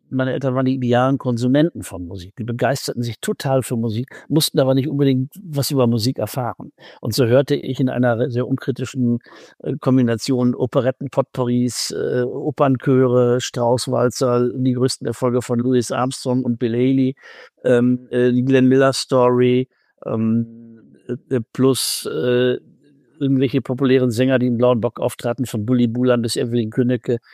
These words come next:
Und so wurde ich einfach mit allem konfrontiert, was es gab. Und, äh, musste mich dann irgendwie durchwuseln. Und so landete ich dann irgendwann über den Umweg des Dixieland Jazz bei,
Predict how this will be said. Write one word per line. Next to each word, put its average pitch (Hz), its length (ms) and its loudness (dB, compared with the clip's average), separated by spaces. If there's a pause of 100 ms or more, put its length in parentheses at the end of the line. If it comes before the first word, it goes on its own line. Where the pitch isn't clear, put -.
(260)
Und 123 120 -4
so 123 260 4 (240)
wurde 147 220 2
ich 127 100 -2
einfach 120 220 -2
mit 127 220 0
allem 156 300 4
konfrontiert, 143 720 -2
was 120 200 -6
es - 120 -12
gab. 120 360 -4 (500)
Und, 127 460 2
äh, 147 340 -4 (340)
musste 156 340 -4
mich 139 120 0
dann 139 160 -2
irgendwie 139 320 2
durchwuseln. 123 1040 0 (1080)
Und 120 220 0
so 131 100 4
landete 143 440 2
ich 123 160 -6
dann 143 200 0
irgendwann 147 400 0
über 139 160 -2
den 127 180 0
Umweg 131 540 -2 (420)
des 110 140 -6
Dixieland 131 560 0
Jazz 123 600 0 (400)
bei, 123 880 4